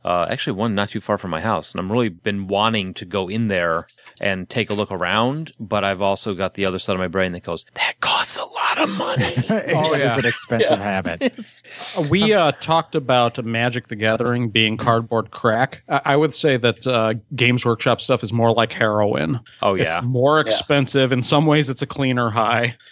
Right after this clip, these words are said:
Speaker 2: Yeah,
Speaker 3: Um,
Speaker 2: but
Speaker 4: Yeah.
Speaker 2: those guys are like, I mean, they're hardcore, man. Those guys are hardcore.
Speaker 1: Oh, yeah.
Speaker 4: Yeah,
Speaker 3: Yeah, I
Speaker 4: the
Speaker 3: was
Speaker 4: fir-,
Speaker 3: talk-,
Speaker 4: the,
Speaker 3: oh, go
Speaker 4: the
Speaker 3: ahead.
Speaker 4: first, first time I ever ran into Warhammer was, uh, when I started going to Gen Con in college, and, or not, in high school, actually.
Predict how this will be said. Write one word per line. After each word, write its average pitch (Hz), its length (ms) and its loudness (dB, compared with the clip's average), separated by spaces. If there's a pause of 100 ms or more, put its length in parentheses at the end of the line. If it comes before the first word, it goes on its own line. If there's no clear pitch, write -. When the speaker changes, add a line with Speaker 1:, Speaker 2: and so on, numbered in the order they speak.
(200)
Speaker 2:
Yeah, 143 180 2
Speaker 3:
Um, 117 80 0
Speaker 2:
but 110 120 4
Speaker 4:
Yeah. 104 200 0
Speaker 2:
those 165 240 2
guys 101 320 2
are 95 100 0
like, 76 460 -6
I 117 200 -8
mean, 107 120 0
they're 127 160 4
hardcore, 98 720 2
man. 78 360 -8 (240)
Those 104 260 2
guys 87 320 0
are 87 160 -8
hardcore. 92 760 0 (300)
Speaker 1:
Oh, 120 140 0
yeah. 73 320 -4 (140)
Speaker 4:
Yeah, 131 80 4
Speaker 3:
Yeah, 143 80 4
I - 40 4
Speaker 4:
the 202 40 6
Speaker 3:
was 220 80 2
Speaker 4:
fir-, 220 160 2
Speaker 3:
talk-, 226 200 0
Speaker 4:
the, 160 200 -2
Speaker 3:
oh, 135 120 -2
go 185 100 0
Speaker 4:
the 160 40 4
Speaker 3:
ahead. 160 60 2
Speaker 4:
first, 214 240 0 (200)
first 208 220 2
time 165 140 4
I 151 80 6
ever 147 100 6
ran 135 200 2
into 123 140 0
Warhammer 120 480 -2
was, 107 280 -4
uh, 113 160 0
when 117 120 -4
I 120 40 0
started 123 260 2
going 117 160 4
to 110 80 -4
Gen 123 240 2
Con 117 240 0
in 110 80 -6
college, 117 600 0 (140)
and, 117 240 4
or 123 180 4
not, 120 180 0
in 110 160 0
high 160 140 4
school, 98 260 2
actually. - 320 -6